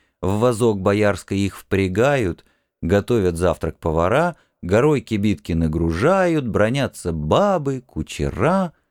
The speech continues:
На кляче тощей и косматой сидит форейтор бородатый. Сбежалась челядь у ворот прощаться с барами. И вот уселись, и возок почтенный, скользя, ползет за ворота.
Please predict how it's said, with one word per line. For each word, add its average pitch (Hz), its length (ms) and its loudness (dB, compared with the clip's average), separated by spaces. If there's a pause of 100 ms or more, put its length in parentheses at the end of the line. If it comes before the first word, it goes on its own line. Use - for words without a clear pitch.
(340)
На 131 200 2
кляче 160 440 0
тощей 151 500 -2
и - 20 -4
косматой 107 680 -2
сидит 110 400 -4
форейтор 98 760 0
бородатый. 80 880 -2 (420)
Сбежалась 87 680 0
челядь 151 600 -2
у 113 80 -2
ворот 117 380 0
прощаться 95 720 -2
с 80 120 -8
барами. 71 580 -2 (520)
И 73 120 0
вот - 540 -2 (260)
уселись, 80 840 -2 (600)
и 85 80 0
возок 98 480 2
почтенный, 110 880 0
скользя, 73 800 -2
ползет 78 720 -2
за 87 160 -2
ворота. 78 580 -4